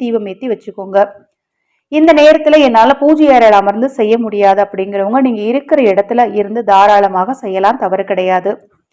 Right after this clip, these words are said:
ஆனா அந்த இடம் சுத்தமானதாக இருக்கணும். மாதவிலக்கா இருந்தீங்கன்னா செய்யக்கூடாது. ஏதாவது தீட்டு காரியங்களுக்கு இன்று போயிட்டு வந்திருந்தீங்க அப்படின்னா கண்டிப்பா செய்யக்கூடாது. மற்ற எல்லாருமே செய்யலாம். தாராளமா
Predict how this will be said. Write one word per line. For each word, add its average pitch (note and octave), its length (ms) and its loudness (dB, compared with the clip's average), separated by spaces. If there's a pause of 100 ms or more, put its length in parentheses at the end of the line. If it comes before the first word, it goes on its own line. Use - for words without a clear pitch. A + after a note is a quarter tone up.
(680)
ஆனா B3 240 4
அந்த A3 180 0
இடம் A#3 220 2
சுத்தமானதாக G#3+ 800 0
இருக்கணும். F#3+ 440 -8
மாதவிலக்கா G#3+ 600 2
இருந்தீங்கன்னா G3 480 -8 (200)
செய்யக்கூடாது. G3 580 -4 (180)
ஏதாவது G3+ 380 2
தீட்டு C4+ 220 -6 (100)
காரியங்களுக்கு F#3+ 640 -4
இன்று G3 260 -10
போயிட்டு A#3+ 320 0
வந்திருந்தீங்க F#3+ 500 -8
அப்படின்னா F3+ 360 -8 (140)
கண்டிப்பா F#3 340 -4 (100)
செய்யக்கூடாது. F#3 600 -6 (640)
மற்ற B3+ 180 -6 (140)
எல்லாருமே G#3 440 2 (120)
செய்யலாம். F3+ 380 0
தாராளமா G#3+ 640 4